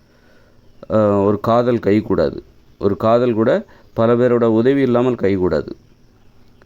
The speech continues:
அஹ், அப்போ பிறருடைய உதவியும் எதிர்பார்க்க வேண்டியிருக்கு. அப்போ ஒரு காதலுக்கு பிறருடைய உதவி எதிர்பார்க்க வேண்டியிருக்கு. ஒரு கல்யாணத்துக்கு பிறருடைய உதவியை எதிர்-, எதிர்பார்க்க வேண்டியிருக்கு. அப்படின்னா நமக்கு அந்த உதவியை எதிர்பார்ப்பதற்கு நமக்கு என்ன தகுதி அப்படின்னு ஒரு ஆணும் பெண்ணும் யோசிக்கும்போது,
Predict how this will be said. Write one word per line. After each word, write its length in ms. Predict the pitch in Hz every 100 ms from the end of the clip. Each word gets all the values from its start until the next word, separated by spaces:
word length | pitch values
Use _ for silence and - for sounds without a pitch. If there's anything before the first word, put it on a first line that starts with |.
| _ -
அஹ், 540 | 104 104 104 92 85
அப்போ 200 | 92 135
பிறருடைய 520 | 120 135 143 135 127
உதவியும் 400 | 120 120 143 151
எதிர்பார்க்க 480 | 127 127 120 117 110
வேண்டியிருக்கு. 360 | 104 95 90 90
அப்போ 260 | 95 107
ஒரு 140 | 107 104
காதலுக்கு 520 | 107 110 113 101 117
பிறருடைய 500 | 120 113 110 107 104
உதவி 300 | 101 117 120
எதிர்பார்க்க 500 | 104 101 98 92 98
வேண்டியிருக்கு. 300 | 95 90 95
ஒரு 100 | 92
கல்யாணத்துக்கு 580 | 92 104 107 101 107 104
பிறருடைய 420 | 101 104 101 95
உதவியை 340 | 98 110 107
எதிர்-, 220 | 98 98
எதிர்பார்க்க 460 | 95 101 98 92 87
வேண்டியிருக்கு. 380 | 87 85 87 87 - - - - -
அப்படின்னா 380 | 107 117 135 147
நமக்கு 360 | 127 123 120 123
அந்த 160 | 120
உதவியை 300 | 110 135 147
எதிர்பார்ப்பதற்கு 680 | 131 127 123 120 101 113 143
நமக்கு 400 | 135 110 123 131
என்ன 180 | 117 123
தகுதி 440 | - 95 95 95
அப்படின்னு 240 | 95 113 135
ஒரு 140 | 120
ஆணும் 280 | 104 117 117
பெண்ணும் 240 | 110 113
யோசிக்கும்போது, 680 | 104 104 107 - 98 87 87